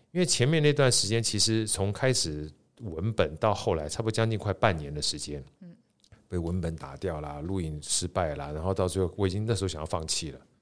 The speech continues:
Speaker 2: 嗯。
Speaker 1: 所以其实追求完美这件事情很可怕哦。
Speaker 2: 对啊，很可怕。
Speaker 1: 压力很大，对不对？
Speaker 2: 对。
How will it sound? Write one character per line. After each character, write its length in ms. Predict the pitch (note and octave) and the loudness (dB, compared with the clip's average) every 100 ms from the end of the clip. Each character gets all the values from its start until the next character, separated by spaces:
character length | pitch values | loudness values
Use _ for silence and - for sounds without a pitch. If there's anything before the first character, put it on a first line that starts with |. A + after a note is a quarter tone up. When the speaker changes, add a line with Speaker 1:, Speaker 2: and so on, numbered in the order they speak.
| _ - | _ -20
Speaker 2:
嗯。 180 | F3 E3 - _ _ _ | -20 -20 -20 _ _ _
Speaker 1:
所 140 | - C3 | 0 2
以 40 | |
其 180 | - A2+ | 4 2
实 60 | G#2 | 4
追 140 | C3 | 4
求 180 | A#2 G2+ | 4 4
完 140 | F2+ | 4
美 100 | G2+ | 4
这 60 | D#2+ | 0
件 200 | G2+ F#2+ | 0 2
事 100 | F#2+ | 0
情 120 | F2 | -2
很 100 | E2 | -4
可 160 | - D2 | -6 -6
怕 160 | - | -2
哦。 260 | E2 C#2+ C2+ - | -2 -4 -12 -10
Speaker 2:
对 140 | G3+ | -8
啊， 260 | E3 E3+ E3+ | -6 -8 -12
很 100 | F3 | -12
可 160 | F3 G3 | -10 -12
怕。 320 | F#3+ G#3 G#3 - | -14 -16 -16 -4
Speaker 1:
压 100 | A2 | 2
力 140 | G#2 G2 | 4 4
很 120 | D#2+ | 0
大， 160 | E2+ D#2+ | -2 -2
对 100 | D#2 | -2
不 60 | |
对？ 140 | E2 D#2 | -4 -2
Speaker 2:
对。 220 | F3 | -4